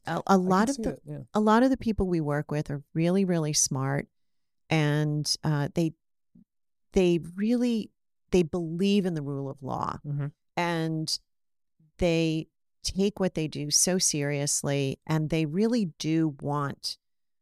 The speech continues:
Speaker 1: guidance, and they're
Speaker 2: Mm-hmm.
Speaker 1: open to it, and they want to know
Speaker 2: Yeah.
Speaker 1: what are the best practices in this area.
Speaker 2: Yeah.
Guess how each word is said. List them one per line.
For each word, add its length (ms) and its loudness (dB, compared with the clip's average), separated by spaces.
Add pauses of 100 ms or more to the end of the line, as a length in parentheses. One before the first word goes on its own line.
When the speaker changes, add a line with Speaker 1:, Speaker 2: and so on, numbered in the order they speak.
(520)
Speaker 1:
guidance, 640 -2
and 140 0
they're 140 -4
Speaker 2:
Mm-hmm. 160 0
Speaker 1:
open 260 -4
to 220 0
it, 160 0
and 120 2
they 100 0
want 380 -2
to 120 -4
know 520 -2 (240)
Speaker 2:
Yeah. 220 -8
Speaker 1:
what 340 4
are 200 2
the 80 -2
best 340 -4
practices 640 -4
in 100 -6
this 280 -6
area. 480 -4
Speaker 2:
Yeah. 120 -8